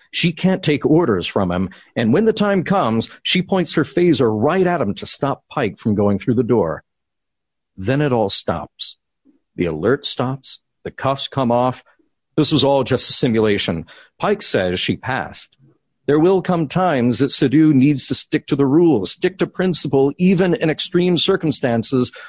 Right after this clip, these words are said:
when a personal interest is at stake. Good news. She passed the test,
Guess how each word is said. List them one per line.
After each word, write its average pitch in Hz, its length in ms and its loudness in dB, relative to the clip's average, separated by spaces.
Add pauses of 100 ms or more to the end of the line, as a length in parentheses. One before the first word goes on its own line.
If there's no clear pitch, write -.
(160)
when 151 140 0
a 143 40 0
personal 160 540 0
interest 117 520 -4
is 95 140 -6
at - 120 -8
stake. - 480 -4 (840)
Good 156 160 0
news. 139 460 -2 (400)
She - 180 -6
passed 120 320 -6
the 139 80 -2
test, - 500 -4